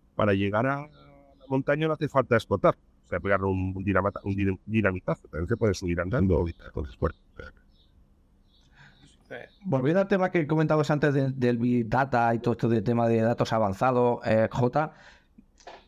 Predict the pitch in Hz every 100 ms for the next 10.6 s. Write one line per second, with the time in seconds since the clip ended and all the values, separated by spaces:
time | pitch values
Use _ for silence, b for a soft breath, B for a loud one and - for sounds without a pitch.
0 | _ 165 180 185 185 - 170 180 165 170
1 | 165 170 139 151 156 143 143 - 131 131
2 | 131 - 123 120 - 131 156 156 165 147
3 | 143 139 147 135 139 135 131 123 139 127
4 | 123 127 127 123 110 123 120 110 120 110
5 | 113 113 107 - 127 123 113 120 107 101
6 | 98 90 90 131 147 139 151 135 120 -
7 | 95 120 117 151 165 190 196 190 196 175
8 | 151 139 - 127 127 123 135 160 175 165
9 | 170 170 156 160 165 147 127 139 143 117
10 | 120 110 101 - -